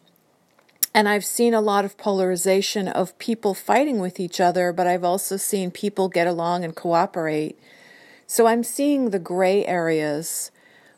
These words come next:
When I've gone down there, I have felt some really good vibes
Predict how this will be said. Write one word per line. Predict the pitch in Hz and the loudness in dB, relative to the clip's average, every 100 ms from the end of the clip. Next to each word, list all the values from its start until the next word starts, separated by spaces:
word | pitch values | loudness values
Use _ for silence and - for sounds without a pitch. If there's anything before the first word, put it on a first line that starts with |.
| - | -2
When | 190 208 | 2 4
I've | 208 214 208 | 4 2 2
gone | 220 226 247 | 2 2 2
down | 233 214 220 202 | 2 2 2 0
there, | 160 151 170 - _ - - - | 0 0 -2 -8 _ -20 -20 2
I | - 208 | 4 4
have | 220 202 | 2 -2
felt | - 202 208 - | 0 2 2 -2
some | - 196 | -4 -2
really | 185 196 185 | 0 0 0
good | 175 190 190 | 2 0 2
vibes | 190 185 196 214 214 220 | 2 4 4 2 0 -10